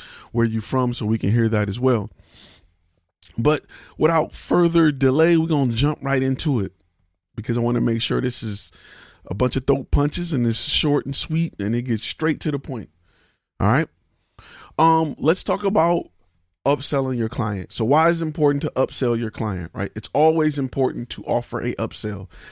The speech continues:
not necessarily to make more money. Sometimes it's to ha-, it's to make sure the client has everything they need. A lot of times they don't know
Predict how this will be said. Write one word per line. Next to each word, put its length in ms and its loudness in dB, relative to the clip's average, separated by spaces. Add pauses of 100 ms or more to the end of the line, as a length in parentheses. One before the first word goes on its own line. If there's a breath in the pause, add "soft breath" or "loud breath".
(220 loud breath)
not 360 2
necessarily 840 -2
to 220 -6 (500)
make 280 2
more 200 2
money. 380 0 (1200 loud breath)
Sometimes 920 0 (100)
it's 300 -2
to 240 -2
ha-, 260 -4
it's 180 -2
to 120 0
make 240 0
sure 200 -2
the 120 -4
client 440 -4
has 280 -6
everything 540 -6
they 180 -4
need. 400 -4 (400 loud breath)
A 80 2
lot 240 2
of 80 -2
times 440 0
they 200 0
don't 380 -2
know 640 0